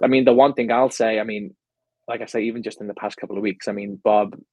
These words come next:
you know, he, he has so many, um, he's so thoughtful about the game, and he think he, you know, he's, he's incredibly intelligent, and he's very kind of calculated in, in all the decisions he makes, and I'm learning that already. So,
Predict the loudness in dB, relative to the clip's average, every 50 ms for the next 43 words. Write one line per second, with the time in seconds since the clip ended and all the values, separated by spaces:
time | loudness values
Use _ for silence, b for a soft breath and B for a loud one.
0 | _ _ -12 -10 -8 -8 -8 -8 -6 -6 -4 -6 -6 -8 -12 _ -10 -6 -6 -4
1 | -2 -2 -2 -2 -2 -2 -2 -2 -2 -2 -2 -4 -4 -2 -2 -2 -2 -4 -6 -8
2 | _ b b b b b b b b b b _ -2 0 0 0 0 -2 -4 -4
3 | -6 -8 -2 0 0 2 4 4 4 4 4 4 4 4 4 2 0 0 0 0
4 | -2 -2 -4 -4 -4 -4 -4 -4 -6 -8 -12 -16 _ _ -18 -16 -14 -14 -14 -12
5 | _ -10 -10 -8 -10 -10 -10 -10 -10 -10 -10 -8 -6 -6 -6 -6 -8 -10 -10 -10
6 | -12 -12 -14 _ -16 -12 -10 -8 -8 -10 -2 0 2 2 2 2 0 -2 -2 -2
7 | -2 -2 -4 -6 b b b b b b b _ _ _ -8 -8 -8 0 2 4
8 | 4 4 2 0 -2 -4 -4 -4 -6 -8 -8 -8 -10 -8 -6 -4 -2 -2 -2 -2
9 | -4 -4 -8 -8 -8 -8 -6 -6 -6 -8 -10 _ -6 -4 -4 -4 -2 -2 -4 -2
10 | -4 -4 -4 -4 -4 -4 -4 -6 -8 -8 -6 -8 -8 -8 -8 -8 -8 -6 -4 -6
11 | -6 -6 -8 -8 -8 -10 -8 -6 -6 -8 -8 -8 -8 -8 -8 -6 -6 -6 -6 -6
12 | -6 -6 -6 -4 -2 -2 -2 -2 -2 -2 -4 -4 -6 -6 -6 -4 -2 0 0 -2